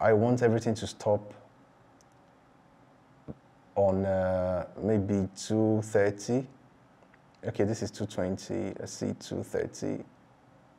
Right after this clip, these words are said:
Okay, if I want everything to stop on two thirty here, so I'm just gonna add ten. Let's see.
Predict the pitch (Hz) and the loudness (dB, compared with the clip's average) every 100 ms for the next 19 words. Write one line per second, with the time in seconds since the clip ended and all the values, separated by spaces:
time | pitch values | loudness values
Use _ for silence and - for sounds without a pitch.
0 | _ _ 110 104 92 - - 113 127 135 | _ _ -6 -2 -4 -4 -10 -4 4 6
1 | 131 123 113 104 - 104 85 82 98 85 | 6 4 0 -2 0 0 0 -4 -4 -2
2 | 92 - 85 90 87 - - - - - | -2 -2 -4 -4 -6 -14 -20 -20 -14 -2
3 | 107 113 101 87 90 92 - - 92 90 | 0 2 0 0 -2 -4 -8 -6 -2 -2
4 | 110 - - 101 98 - - | -6 -12 -10 -4 -4 -2 -2